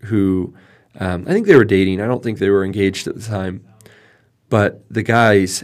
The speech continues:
house burned down. And I'll never forget this. Uh, his girlfriend said, or maybe it was his fiance at the time,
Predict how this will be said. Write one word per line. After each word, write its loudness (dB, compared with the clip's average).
house -4
burned -4
down. -4
And 0
I'll -2
never -4
forget -2
this. -6
Uh, -4
his -10
girlfriend -4
said, 0
or -8
maybe 0
it 2
was -2
his -6
fiance -6
at -6
the -14
time, -8